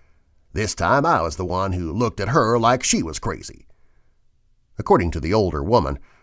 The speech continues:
a foggy shape resembling that of a woman in a rocking chair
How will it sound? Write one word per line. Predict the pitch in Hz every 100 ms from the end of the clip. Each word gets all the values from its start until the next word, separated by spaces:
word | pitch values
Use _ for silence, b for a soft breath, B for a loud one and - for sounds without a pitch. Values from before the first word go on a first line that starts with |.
| -
a | 80
foggy | - 123 214 220
shape | - - 71 -
resembling | 98 131 151 170 180 131
that | 127 123
of | 110
a | 135
woman | 156 202 62 60 76
in |
a | 110
rocking | 185 180 90 73
chair | 78 64 98